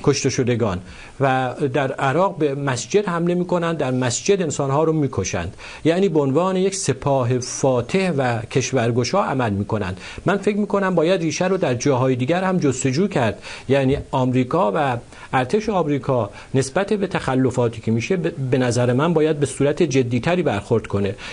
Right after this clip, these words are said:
مسلمانان یک سابقه تحقیر طولانی مدت تاریخی رو تحمل کردند. امروز مردم افغانستان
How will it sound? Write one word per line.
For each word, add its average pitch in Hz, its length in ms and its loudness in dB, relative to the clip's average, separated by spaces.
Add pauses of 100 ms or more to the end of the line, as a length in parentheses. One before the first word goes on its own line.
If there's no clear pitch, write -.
(140)
مسلمانان 143 600 2
یک 190 140 -2
سابقه 147 960 2
تحقیر 143 800 0 (120)
طولانی 143 520 2
مدت 139 400 2
تاریخی 151 500 0
رو 190 80 2
تحمل 139 400 0
کردند. 85 540 -6 (300)
امروز 165 340 2
مردم 147 300 2
افغانستان 143 800 0